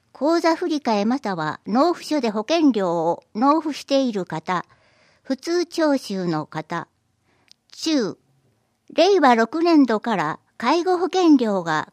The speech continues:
変わります。詳しくは決定通知書をご確認ください。問い合わせ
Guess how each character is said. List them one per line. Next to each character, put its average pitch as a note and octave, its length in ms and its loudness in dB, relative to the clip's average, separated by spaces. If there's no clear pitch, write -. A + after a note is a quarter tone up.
変 F#3 100 -4
わ A#3+ 140 4
り B3 160 0
ま A3+ 140 0
す。 - 160 -20
詳 E4+ 240 2
し - 140 -12
く A#3+ 140 -4
は D#3 280 -2
決 A#3+ 240 -4
定 E4 260 -2
通 D4+ 300 -4
知 D4+ 140 -8
書 F#3 360 -2
を - 160 -8
ご F#3+ 120 0
確 D4 240 -2
認 C#4+ 260 8
く C4+ 120 -4
だ C4 120 0
さ A3 180 -6
い。 C#3+ 120 -10
問 D4 260 2
い D#4 60 2
合 C#4+ 60 2
わ C4+ 160 0
せ A3 300 -6